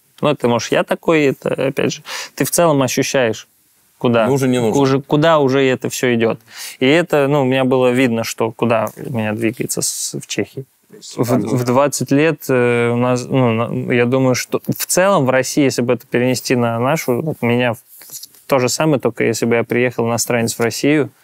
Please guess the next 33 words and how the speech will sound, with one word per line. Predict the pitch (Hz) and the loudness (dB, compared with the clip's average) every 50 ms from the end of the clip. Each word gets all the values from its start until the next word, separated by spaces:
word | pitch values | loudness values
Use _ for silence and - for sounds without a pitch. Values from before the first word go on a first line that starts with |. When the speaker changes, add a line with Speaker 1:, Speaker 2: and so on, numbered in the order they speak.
| _ _ _ _ - | _ _ _ _ -8
Speaker 1:
вот | - 117 110 - | -6 -6 -4 -4
и | - 117 | -4 -4
примерно | - 120 120 120 120 117 113 107 | -2 -2 -2 0 0 0 -2 -4
всё | - - 117 | -4 -6 -6
то | - 117 | -4 -4
же | 113 113 | -4 -2
самое, | - - 143 147 147 139 123 113 113 113 | -2 -2 -2 0 0 0 0 0 0 0
я | 117 117 | 0 0
думаю, | 117 127 123 117 | 0 0 -2 -2
что | - - 120 | -2 -2 -2
бы | 123 120 117 | -2 -2 -2
меня | 120 120 120 117 | -2 -2 -2 -2
взяли | 117 117 117 113 117 | -2 -2 -2 -2 -2
в | 117 | -4
России. | 117 113 - - - 135 117 113 - - - - | -4 -4 -6 -6 -6 -8 -8 -8 -14 -20 -20 -16
Вот. | - 120 117 120 131 - _ _ _ - - - - - - - _ _ _ _ _ - - - | -14 -12 -12 -14 -14 -18 _ _ _ -20 -18 -18 -18 -20 -20 -20 _ _ _ _ _ -14 -4 -2
Speaker 2:
Ну, | - 247 | 0 0
то | 226 156 | 2 2
есть | 139 131 | 0 0
Speaker 1:
Чехия | 127 123 | 0 0
Speaker 2:
там, | 139 120 113 107 | 0 0 0 -2
там | - - 143 143 143 131 | 0 0 0 2 2 0
тебе | - 131 135 131 | 0 0 0 0
понравилось, | 98 135 131 139 165 196 208 185 143 117 - | 2 0 2 2 2 2 2 2 0 -2 -2
просто, | - - 139 135 - 120 117 | -2 -2 -2 0 0 -2 -2
э, | 110 110 110 107 107 107 104 104 101 | -2 0 0 0 0 0 0 0 -2
сделали | 92 98 117 120 120 117 | -2 -2 -2 0 0 0
Speaker 1:
Ну, | 107 | 0
Speaker 2:
выбор | 113 123 113 117 110 | -2 -2 -2 -4 -4
в | - | -4
пользу | - 226 104 101 | -2 -2 -2 -2
своих? | - - - 220 139 76 - - | -2 -2 -2 -2 -2 -2 -2 0
Speaker 1:
э, | 139 135 135 131 131 127 127 127 127 127 123 | 2 2 4 4 4 4 4 2 2 2 0